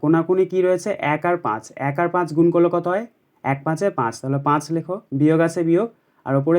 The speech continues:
তিন আছে তিন। নিচে আবার সমান চিহ্ন দাও, একটা দাগ দাও, নিচে পাঁচ আছে পাঁচ লেখো, এবং ওপরে দেখো, পাঁচ থেকে তিন বিয়োগ করতে বলা হয়েছিল। পাঁচ থেকে তিন বিয়োগ করলে কত হচ্ছে? দুই, তাহলে ওপরে দুই লেখো। তাহলে এখানে আমাদের বাকি আছে যে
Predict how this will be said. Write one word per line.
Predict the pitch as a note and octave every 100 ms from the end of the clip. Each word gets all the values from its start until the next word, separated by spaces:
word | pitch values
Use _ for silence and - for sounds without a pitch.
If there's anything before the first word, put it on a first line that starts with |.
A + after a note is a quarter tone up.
| E3
তিন | C#3+ C#3+
আছে | C#3+ F3 G3+
তিন। | E3+ - - _ _ _ _ D3
নিচে | D3+ F3 F3+
আবার | F#3 F#3
সমান | E3+ E3 E3+
চিহ্ন | F3 E3+
দাও, | F3+ C4 - _ -
একটা | C3+ D#3+ D3+
দাগ | D3 D3
দাও, | E3+ A3 - -
নিচে | C#3 D3 D#3 D#3
পাঁচ | D#3 D#3+
আছে | E3 E3+
পাঁচ | D3+ D3 D#3+
লেখো, | D#3 F#3 G#3+ _
এবং | C#3 D3+ D3 D3+
ওপরে | C#3+ F#3 F#3
দেখো, | F3 C3+ C#3+ - _ _ -
পাঁচ | C#3+ E3 -
থেকে | F#3 F#3+ F3
তিন | F3 D#3 C#3
বিয়োগ | D#3+ E3 E3
করতে | E3 G3 D#3
বলা | B2 B2+
হয়েছিল। | A#2 - A2+ -
পাঁচ | C#3+ C#3+
থেকে | F3 F3
তিন | F3+ F3
বিয়োগ | E3 E3
করলে | E3+ E3+
কত | E3+
হচ্ছে? | E3+ E3+ E3+ D#3
দুই, | A3 C4 -
তাহলে | C#3 C#3
ওপরে | D#3 D#3
দুই | D#3+ E3
লেখো। | E3 E3+ G3+ _ _ _ _ _ _ -
তাহলে | D3 D3
এখানে | D3 F3+ F3+
আমাদের | F3 C#3+ D3+ - _ C3
বাকি | C3+ C#3 F3 F3
আছে | E3+
যে | F3+